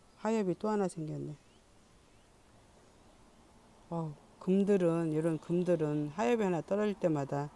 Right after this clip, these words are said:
좀 아까운 감이 들어요. 요 자구 많이 컸죠. 와, 전에 처음에는 안 보여가지고 그랬는데 지금은 확연히, 음, 눈에 보여요.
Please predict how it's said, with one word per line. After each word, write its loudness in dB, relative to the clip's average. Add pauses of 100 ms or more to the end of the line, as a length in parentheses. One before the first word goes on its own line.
(520)
좀 -4
아까운 2
감이 -2
들어요. -4 (1700)
요 4
자구 -2 (1200)
많이 4
컸죠. -6 (1600)
와, -6
전에 2
처음에는 2
안 4
보여가지고 4
그랬는데 0 (420)
지금은 2
확연히, 4 (880)
음, 2 (260)
눈에 8
보여요. 4